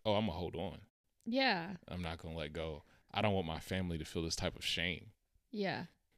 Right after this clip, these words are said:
Speaker 1: And then shortly after that, one of my <laughs> one of my boys showed up and was like, "Bro, you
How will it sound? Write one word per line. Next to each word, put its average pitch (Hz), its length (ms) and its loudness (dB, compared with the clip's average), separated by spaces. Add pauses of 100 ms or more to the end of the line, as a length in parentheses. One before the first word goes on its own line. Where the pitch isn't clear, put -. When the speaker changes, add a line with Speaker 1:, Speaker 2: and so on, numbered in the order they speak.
(200)
Speaker 1:
And 110 240 8
then 107 160 8
shortly 120 540 8
after 110 300 8
that, 87 200 4
one 98 140 4
of 104 60 4
my 131 260 12
<laughs> - 880 2 (680)
one 147 180 12
of 156 100 12
my 143 140 12
boys 156 480 12
showed 160 240 12
up 185 280 12
and 175 120 6
was 185 140 6
like, 175 360 12
"Bro, 254 120 12
you 392 240 12